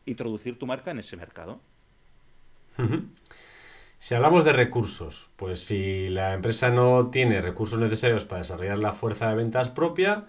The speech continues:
Speaker 2: pues al final tienes que ir a la opción de agentes comerciales o ya distribución indirecta, vamos. Pero si hablamos de venta directa, pues tiene que ser vía agentes comerciales. Esta es, es sencilla.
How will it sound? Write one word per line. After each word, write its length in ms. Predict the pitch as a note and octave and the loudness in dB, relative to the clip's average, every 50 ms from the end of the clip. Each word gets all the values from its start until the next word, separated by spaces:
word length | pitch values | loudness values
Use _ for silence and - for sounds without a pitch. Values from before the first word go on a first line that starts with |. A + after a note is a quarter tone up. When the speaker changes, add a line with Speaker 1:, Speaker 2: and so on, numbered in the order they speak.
| - - - _ _ _ _ _ | -20 -20 -20 _ _ _ _ _
Speaker 2:
pues 180 | - G2+ E2 F#2 | -12 -10 -6 -6
al 120 | F#2 E2+ | -8 -6
final 400 | - G2 F#2+ G2+ G#2+ G#2+ G#2+ - | -6 -4 -2 -2 -2 -2 -2 -4
tienes 280 | - A#2 G#2+ G#2+ G#2 - | -4 -2 -2 -2 -2 -4
que 160 | - - G#2+ | -6 -6 -4
ir 320 | G#2+ A2+ B2+ B2 B2 - - _ | -2 -2 -4 -4 -6 -12 -20 _
a 180 | _ F2+ F2 E2+ | _ -12 -10 -8
la 140 | E2+ E2 D#2 | -8 -8 -10
opción 400 | D#2 - - - G2+ G2 G2+ G2 | -12 -14 -12 -10 -8 -6 -6 -2
de 240 | A2 A#2+ A#2+ - - | -2 -2 -4 -4 -8
agentes 500 | - E2+ - - G2 F2+ D#2 D2 D#2 - | -12 -14 -10 -10 -10 -10 -10 -12 -16 -14
comerciales 840 | - - F#2 F#2 F#2 - - A#2+ A#2+ B2+ C#3+ D3+ D#3 - - - _ _ | -14 -12 -12 -12 -12 -8 -6 -6 -4 -2 -4 -4 -4 -6 -14 -18 _ _
o 160 | - F2 F2 | -8 -8 -6
ya 160 | E2+ F2 F#2+ G#2+ | -6 -4 -4 -4
distribución 580 | A2 G#2+ - - G2 F2 E2+ - - G2+ G2 | -4 -4 -6 -8 -8 -10 -8 -8 -8 -8 -8
indirecta, 500 | F#2+ F#2 F2 E2+ F2+ A2+ C3+ C3+ - F2+ | -8 -8 -8 -8 -6 -8 -8 -8 -8 -6
vamos. 280 | G2 A#2 A2+ F#2 D2+ D2 | -4 -4 -4 -6 -10 -12
Pero 140 | - F2+ F2 | -14 -14 -14
si 100 | F2+ F#2+ | -10 -8
hablamos 360 | F#2 G2+ A2 A2+ A2+ A2 G2+ | -6 -6 -4 -4 -4 -4 -4
de 340 | G#2+ A2 A2 G#2+ G#2+ G#2 - - - - - _ _ | -2 -2 -2 -2 -2 -4 -8 -14 -20 -20 -20 _ _
venta 420 | - G2 G#2+ A2 G#2+ G#2 B2+ A#2+ A#2+ | -10 -8 -6 -6 -4 -4 -4 -4 -2
directa, 500 | B2+ C#3+ D3 F3 F3 F3 - F#3+ F#3+ F#3 | -2 -2 -4 -4 -6 -6 -6 -6 -6 -4
pues 140 | - A#2 - | -6 -8 -8
tiene 180 | - G#2+ G#2 G2 | -8 -10 -10 -10
que 80 | G2 F#2 | -10 -8
ser 220 | - G#2+ F#2+ F#2+ | -8 -10 -10 -8
vía 320 | F#2+ G#2+ A#2 A#2+ - - - _ _ _ _ _ | -6 -6 -6 -6 -6 -8 -16 _ _ _ _ _
agentes 460 | - - - G2 F#2+ E2+ - D#2 - | -18 -12 -10 -10 -10 -10 -12 -14 -16
comerciales. 560 | - D2+ C#2+ C#2 - - - E2+ G#2 G#2+ - - | -18 -20 -20 -20 -20 -20 -16 -16 -16 -16 -14 -16
Esta 300 | F2+ - - A2+ G#2+ G#2 | -18 -10 -6 -6 -4 -4
es, 120 | G2 - - | -6 -10 -12
es 140 | A#2+ A#2 - | -12 -12 -10
sencilla. 580 | - D#2+ D2+ D2 - - D2+ D2+ F#2+ - - | -10 -12 -12 -14 -16 -18 -16 -14 -14 -14 -16